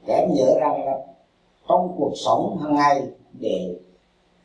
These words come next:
làm cho lúa nảy mầm thì người ta thường thường pha hai, ba sôi hai lần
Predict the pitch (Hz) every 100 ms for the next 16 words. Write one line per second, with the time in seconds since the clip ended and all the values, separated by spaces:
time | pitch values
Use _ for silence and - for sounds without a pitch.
0 | _ 240 - - - 165 147 147 151 135
1 | 139 147 143 123 - _ _ _ _ _
2 | _ 135 139 135 131 131 127 - 131 127
3 | 131 127 123 139 156 156 156 165 160 -
4 | _ _ _ _ - - - - 165 165
5 | 151 147 -